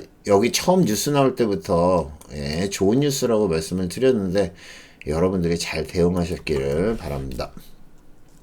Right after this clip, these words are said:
자, 와이제이 링크. 예, 요거 오늘 많이 매매를 했던 종목 중에 하나인데, 음, 올라올 때 요렇게 움직임 나올 때도 말씀드렸고,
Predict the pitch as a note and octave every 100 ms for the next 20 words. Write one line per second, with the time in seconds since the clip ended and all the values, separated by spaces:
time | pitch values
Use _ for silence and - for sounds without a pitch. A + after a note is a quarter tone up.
0 | - - - - - - - - A#2 -
1 | F#2 F#2+ D3 C#3+ C#3 C3 A#2+ F2 F2 -
2 | - - - - - - - - - -
3 | - F#2 G2 A2 D3 C#3 C#3 C3 B2 E2
4 | E2+ F#2 A2+ F#2 F2+ F#2 A#2 C3+ D3+ C#3+
5 | A#2+ G2+ - F2+ F#2+ C3 A#2+ F#2+ F#2+ E2
6 | - E2 F2 E2+ E2 D#2+ D#2 D#2 D2+ D2
7 | C#2+ - F2+ A2 D3 F3 F3+ E3+ - D3
8 | C#3+ C3+ C3 G2+ G2 A#2 - - A2+ F#2
9 | F#2+ G#2 G#2 G2 F2+ F2 F2 F2 E2+ F#2
10 | D#2 - F2 E2 D2 - D2